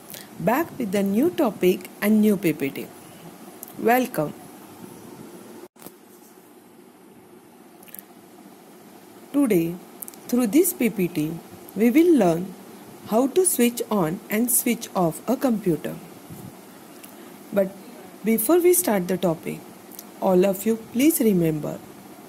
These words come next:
you will be doing this in presence of your parents and with their permission. So let's see how to switch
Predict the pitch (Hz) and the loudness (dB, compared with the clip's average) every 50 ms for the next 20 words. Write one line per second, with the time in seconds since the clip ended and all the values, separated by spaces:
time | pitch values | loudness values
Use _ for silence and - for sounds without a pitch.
0 | - - - - - - - - - - - - - - - - 214 254 294 302 | -20 -20 -20 -20 -20 -20 -20 -20 -20 -20 -20 -20 -20 -20 -10 -2 2 2 4 4
1 | 311 302 277 254 247 269 247 185 190 190 190 190 185 170 - 156 165 208 - - | 6 4 4 4 4 2 2 2 2 2 2 2 2 2 2 0 0 0 -4 -8
2 | - - - - - - - - 294 320 311 - - 226 190 175 160 175 175 175 | -14 -18 -20 -20 -20 -6 -2 0 2 2 0 0 2 2 2 2 2 0 -2 -2
3 | 180 - - - - - 214 226 - 226 233 220 - - 196 196 180 170 170 175 | -4 -6 -8 -10 -4 -2 -2 -2 -2 -2 -6 -6 -6 -2 0 2 2 2 2 0
4 | - 175 160 151 151 151 180 247 294 - - - - - - - - - - - | -2 -2 0 0 0 0 0 0 -2 -6 -8 -14 -18 -20 -20 -20 -20 -20 -20 -10
5 | - - 226 226 226 214 185 202 277 330 - - 196 196 175 185 180 - 208 196 | -4 0 0 2 2 0 0 0 -2 -2 -2 -2 0 2 2 0 0 0 0 0
6 | 190 196 196 175 143 - - - - - - - - - - - - - - - | 2 2 0 -2 -2 -6 -8 -10 -12 -14 -16 -18 -20 -20 -20 -20 -20 -20 -20 -20
7 | - - - - - - - - - - - - - - - - - 240 226 220 | -20 -20 -20 -20 -20 -20 -20 -20 -20 -20 -20 -20 -20 -14 -8 -2 0 2 2 4
8 | 233 285 359 - - - - 233 190 180 196 214 - - - - - - - - | 4 2 2 0 0 0 0 0 0 0 -2 -6 -8 -14 -18 -20 -20 -20 -20 -20
9 | - - - - - - - - - - - - - - - - - - - - | -20 -20 -20 -20 -20 -20 -20 -20 -20 -20 -20 -20 -20 -20 -20 -20 -20 -20 -20 -20
10 | - - - 233 233 247 254 - 339 403 403 - - - 220 202 233 240 - - | -10 -2 0 2 2 2 2 2 2 2 2 0 -4 -4 -2 -2 -2 -4 -4 -8